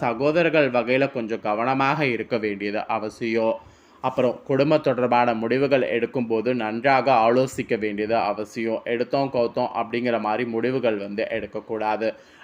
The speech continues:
அந்த மாதிரி எடுக்கக்கூடிய முடிவுகள் உங்களுக்கு ஆபத்துல போய் முடியும். அதுலேயும் இந்த வாரத்துல பிற்பகுதியில பார்த்தீங்கன்னு வச்சுக்கோங்களேன், மனதுல தேவையில்லாம தோன்றக்கூடிய குழப்பங்களால்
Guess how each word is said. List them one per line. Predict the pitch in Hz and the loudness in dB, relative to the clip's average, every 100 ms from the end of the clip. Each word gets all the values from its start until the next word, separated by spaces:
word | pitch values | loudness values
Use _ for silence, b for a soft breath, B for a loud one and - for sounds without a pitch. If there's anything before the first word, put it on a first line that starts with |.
| - | -2
அந்த | 143 170 180 | 2 2 4
மாதிரி | 170 165 175 151 | 2 4 4 4
எடுக்கக்கூடிய | 127 151 143 131 127 117 | 2 0 0 2 2 0
முடிவுகள் | 117 127 135 135 - 110 | 0 0 2 0 0 -2
உங்களுக்கு | 110 107 131 - 117 | -4 -2 -2 2 2
ஆபத்துல | 117 123 113 104 - | 2 0 -2 -2 -4
போய் | 104 104 110 | -6 -4 -4
முடியும். | 110 110 113 110 98 b b b | -2 0 2 0 -2 b b b
அதுலேயும் | 143 160 214 233 | 2 4 4 2
இந்த | 208 165 151 | 2 4 6
வாரத்துல | 156 180 180 175 170 | 6 6 4 2 4
பிற்பகுதியில | 151 147 170 156 170 175 165 | 2 4 2 4 4 4 4
பார்த்தீங்கன்னு | 135 127 135 147 | 2 2 -2 -4
வச்சுக்கோங்களேன், | - 139 127 123 | -2 0 0 2
மனதுல | 127 151 160 143 139 | 2 4 2 4 4
தேவையில்லாம | 139 156 165 156 151 156 151 | 6 6 6 6 4 4 2
தோன்றக்கூடிய | 131 120 117 120 113 110 | 0 0 -2 -2 -2 0
குழப்பங்களால் | 117 127 147 139 131 139 | 2 2 0 2 2 2